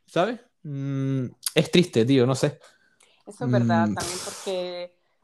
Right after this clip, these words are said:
Speaker 2: no sé, los alumnos en general, no sé si también es por la época esta que nos está tocando vivir de covid, pero al final, sea por una cosa o por otra,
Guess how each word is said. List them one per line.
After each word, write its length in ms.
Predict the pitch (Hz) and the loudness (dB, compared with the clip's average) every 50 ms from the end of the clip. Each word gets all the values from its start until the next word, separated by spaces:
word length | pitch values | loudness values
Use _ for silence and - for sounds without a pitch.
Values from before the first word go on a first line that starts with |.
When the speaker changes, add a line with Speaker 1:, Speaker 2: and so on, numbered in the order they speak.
| _ _ _ _ _ _ _ | _ _ _ _ _ _ _
Speaker 2:
no 140 | 208 226 | -10 -10
sé, 280 | 214 - - 220 226 233 | -8 -6 -2 0 0 0
los 260 | 220 202 190 185 185 | 2 0 0 0 -2
alumnos 380 | 190 185 185 175 190 202 208 214 | -8 -10 -10 -10 -12 -14 -14 -16
en 60 | 202 | _
general, 400 | 196 196 185 185 175 175 190 202 | -14 -12 -12 -10 -8 -8 -10 -10
no 40 | 196 | -12
sé 140 | 190 - 190 | -16 -18 -18
si 60 | 180 | -14
también 260 | - 175 165 175 175 | -14 -12 -12 -12 -16
es 60 | 175 _ | -16 _
por 160 | _ 175 165 | _ -10 -8
la 100 | 156 151 | -8 -8
época 520 | 151 - - _ - 147 123 - - - - | -8 -10 -18 _ -12 -10 -10 -10 -12 -14 -16
esta 320 | 156 _ _ - 135 131 | -18 _ _ -14 -14 -14
que 140 | 139 - 151 | -14 -16 -20
nos 100 | 147 151 147 | -20 -20 _
está 180 | _ 156 147 | _ -12 -10
tocando 280 | 151 156 151 147 151 151 | -10 -10 -12 -10 -12 -12
vivir 300 | 147 151 143 147 156 151 | -12 -12 -10 -10 -12 -10
de 140 | _ 160 156 | _ -12 -6
covid, 360 | - 170 165 170 165 175 175 _ | -2 -2 -2 -2 -2 -8 -10 _
pero 300 | - 160 160 156 - _ _ _ _ - | -6 -6 -6 -6 -8 _ _ _ _ -6
al 120 | 165 170 | -6 -6
final, 240 | 170 180 165 151 - | -4 -6 -6 -6 -6
sea 180 | - - 151 151 | -6 -8 -8 -8
por 100 | 175 185 | -6 -8
una 120 | 185 180 175 | -8 -6 -6
cosa 180 | 190 180 185 | -8 -8 -8
o 40 | 175 | -8
por 120 | 165 160 | -6 -6
otra, 300 | 170 180 - 196 190 - | -6 -6 -6 -8 -10 -10